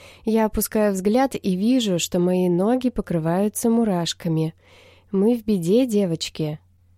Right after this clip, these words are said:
«Это лучшее, что я слышал», — пытается отдышаться Лиам. «Нет, у меня нет гимна и всего остального». «Что изображено на гербе?» —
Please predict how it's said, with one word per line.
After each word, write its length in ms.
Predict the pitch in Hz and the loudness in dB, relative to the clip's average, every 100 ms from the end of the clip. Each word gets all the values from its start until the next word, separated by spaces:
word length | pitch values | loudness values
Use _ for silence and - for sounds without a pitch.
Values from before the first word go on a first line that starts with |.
| _ - | _ -6
«Это 380 | 165 - 180 | -4 -2 -2
лучшее, 720 | 175 185 214 202 - 156 151 143 | 0 0 -2 -2 -4 -2 -2 -2
что 200 | - 160 | -4 -2
я 220 | 151 151 | 0 -2
слышал», — 760 | - 190 190 170 - 156 170 - _ _ _ - | -4 -4 -2 -2 -4 -6 -10 -16 _ _ _ -10
пытается 520 | 185 190 185 175 180 | -4 0 0 0 -2
отдышаться 560 | 170 175 - 175 170 190 | -2 -2 -2 -2 -2 0
Лиам. 460 | 202 180 160 156 - _ - - - - _ - | 2 2 0 -4 -10 _ -20 -20 -20 -20 _ -2
«Нет, 480 | 175 160 147 - - - - | 0 2 0 -6 -14 -14 -6
у 40 | |
меня 280 | 160 165 180 | -2 0 2
нет 280 | 196 165 156 | 2 0 -2
гимна 680 | 151 165 208 214 160 151 156 | -4 0 2 2 0 -2 -4
и 540 | 170 151 147 147 147 147 | -4 -4 -4 -6 -8 -10
всего 320 | - 151 151 | -6 -4 -4
остального». 840 | 151 - 175 180 185 156 151 147 _ _ _ _ - _ _ | -4 -2 0 2 0 0 -4 -6 _ _ _ _ -20 _ _
«Что 320 | - - 233 | -8 0 2
изображено 580 | 269 254 233 240 262 262 | 2 0 0 2 2 4
на 120 | 208 | 2
гербе?» — 560 | 165 180 190 214 170 | 2 0 0 0 0